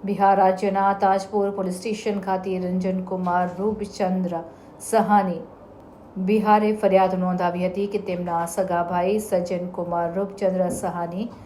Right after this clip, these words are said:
માછલી લેવા માટે ગયા તે દરમિયાન આ ગુનાના આરોપીઓએ ફરિયાદીના ભાઈને કાનપટ્ટી ઉપર પિસ્તોલ મૂકી ગાડીમાં બેસાડી અપહરણ કર્યું છે અને લાશ ગાયબ કરી દીધી છે તેવી ફરિયાદ આપતા જ ગુનો દાખલ થયો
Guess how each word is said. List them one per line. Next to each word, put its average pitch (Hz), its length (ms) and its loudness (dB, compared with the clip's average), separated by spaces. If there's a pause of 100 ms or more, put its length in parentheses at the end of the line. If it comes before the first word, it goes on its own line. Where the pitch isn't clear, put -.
(200)
માછલી 208 460 4
લેવા 196 300 2
માટે 180 300 -2
ગયા 185 300 0
તે 190 180 -4
દરમિયાન 175 560 -4 (300)
આ 202 180 6
ગુનાના 214 420 2
આરોપીઓએ 185 540 0
ફરિયાદીના 175 600 0
ભાઈને 185 400 -2
કાનપટ્ટી 175 600 -4
ઉપર 175 260 -2
પિસ્તોલ 185 540 -2
મૂકી 185 340 -6
ગાડીમાં 170 540 -4
બેસાડી 175 440 -4 (120)
અપહરણ 185 380 -4 (800)
કર્યું 170 360 0
છે 160 200 -10 (120)
અને 180 220 -2
લાશ 170 400 0
ગાયબ 165 320 0
કરી 170 220 -2
દીધી 165 260 -8
છે - 200 -6
તેવી 175 260 -10
ફરિયાદ 165 340 -2
આપતા 170 360 0
જ 180 120 -4
ગુનો 175 260 -6
દાખલ 160 380 -4
થયો 208 220 -4